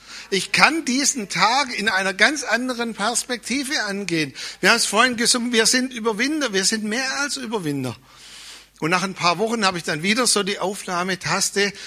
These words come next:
gedrückt und dann habe ich so für mich gedacht, „Geht doch.“ Man kann sich doch verändern, auch wir Männer können uns verändern, liebe Frauen.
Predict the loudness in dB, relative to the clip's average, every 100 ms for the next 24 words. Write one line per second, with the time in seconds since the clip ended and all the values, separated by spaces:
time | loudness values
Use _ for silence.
0 | -14 -4 -2 2 4 4 2 0 0 0
1 | 0 0 -2 -4 -6 -4 -2 -2 -2 -2
2 | -2 -2 -4 -8 -12 -10 -10 -12 -20 -20
3 | -20 -20 -2 4 4 4 2 2 2 2
4 | 4 4 4 4 4 2 2 2 4 4
5 | 4 2 2 0 0 -2 -2 -4 -2 -2
6 | -2 -2 -2 -4 -6 0 2 4 0 -2